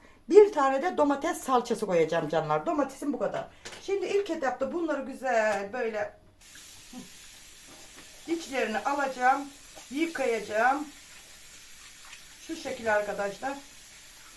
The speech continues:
Elimle böyle dörde bölüvereceğim.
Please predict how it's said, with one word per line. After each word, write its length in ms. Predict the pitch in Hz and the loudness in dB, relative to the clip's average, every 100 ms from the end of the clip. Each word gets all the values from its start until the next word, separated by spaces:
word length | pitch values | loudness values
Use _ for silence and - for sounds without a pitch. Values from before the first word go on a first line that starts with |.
| - - - - - - - - - - - - - - - - - - - - | -12 -12 -12 -14 -14 -14 -14 -14 -14 -14 -14 -14 -12 -14 -12 -14 -14 -14 -14 -10
Elimle 460 | - 285 240 214 202 254 | -6 -4 -4 -2 -2 0
böyle 320 | 269 233 262 | -2 -2 -2
dörde 380 | 294 269 254 269 | 0 0 -2 -4
bölüvereceğim. 680 | 294 277 262 254 294 311 | -4 0 0 0 0 -2